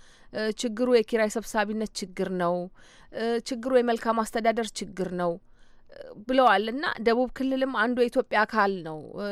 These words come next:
የፓርላማውም አካል ነው። አሁን እርስዎ እየነገሩኝ ያለው ደግሞ ደቡብ ክልል፣ እ፣ ምንም ችግር የለም፣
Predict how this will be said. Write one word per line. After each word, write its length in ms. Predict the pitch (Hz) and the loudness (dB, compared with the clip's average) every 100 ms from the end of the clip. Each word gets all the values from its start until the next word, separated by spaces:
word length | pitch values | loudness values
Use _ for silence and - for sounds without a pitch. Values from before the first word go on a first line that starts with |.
| 208 | -4
የፓርላማውም 760 | 220 220 233 247 233 254 254 233 | -2 4 4 6 4 4 2 2
አካል 320 | 196 220 185 | 0 0 -4
ነው። 160 | 165 143 - _ _ - - | -6 -12 -18 _ _ -16 0
አሁን 280 | 254 339 349 | 4 4 2
እርስዎ 240 | - 330 | -2 -2
እየነገሩኝ 580 | 302 285 277 262 277 269 | 0 0 0 0 0 2
ያለው 240 | 254 269 | 2 2
ደግሞ 240 | 269 294 370 | 0 -2 -2
ደቡብ 300 | 277 233 233 - | 0 0 -2 -8
ክልል፣ 300 | 262 262 320 262 - | -6 -4 -4 -6 -10
እ፣ 120 | - 190 190 180 | -10 -10 -10 -6
ምንም 240 | 233 277 | -2 -2
ችግር 280 | - 214 240 | -2 -6 -2
የለም፣ 300 | 196 123 98 | -4 -4 -14